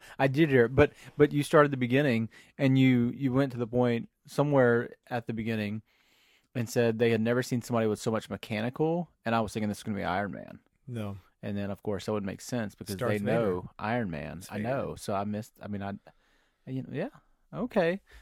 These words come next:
Speaker 1: That's hilarious. I didn't, I, so we're, we're doing a crossover because we have the same actress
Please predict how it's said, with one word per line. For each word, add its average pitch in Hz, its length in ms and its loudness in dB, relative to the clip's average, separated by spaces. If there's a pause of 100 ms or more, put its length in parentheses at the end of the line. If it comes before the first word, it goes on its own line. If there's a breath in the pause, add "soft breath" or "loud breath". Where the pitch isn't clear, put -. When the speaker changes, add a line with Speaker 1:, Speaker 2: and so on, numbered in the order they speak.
(140 soft breath)
Speaker 1:
That's 135 160 -8
hilarious. 107 340 -4
I 123 140 -2
didn't, 110 360 -2
I, 117 120 -4
so 131 120 0
we're, 156 320 6
we're 151 280 6 (260)
doing 139 180 0
a 120 60 0
crossover 110 580 2
because 104 600 -4 (1040)
we 131 120 0
have 120 100 4
the 113 60 -4
same 110 180 -4
actress - 640 -10